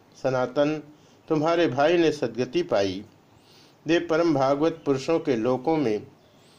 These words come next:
परमानंद सुख का अनुभव करते होंगे।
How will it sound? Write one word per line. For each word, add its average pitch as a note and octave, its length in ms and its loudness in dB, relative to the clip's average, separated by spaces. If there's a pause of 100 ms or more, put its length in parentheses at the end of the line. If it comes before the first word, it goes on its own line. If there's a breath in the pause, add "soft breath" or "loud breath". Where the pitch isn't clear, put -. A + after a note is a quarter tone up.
(560 soft breath)
परमानंद D#3 540 2
सुख E3 300 -4
का D3 80 2
अनुभव A2+ 460 -2
करते C3 360 -2
होंगे। G#2 420 -4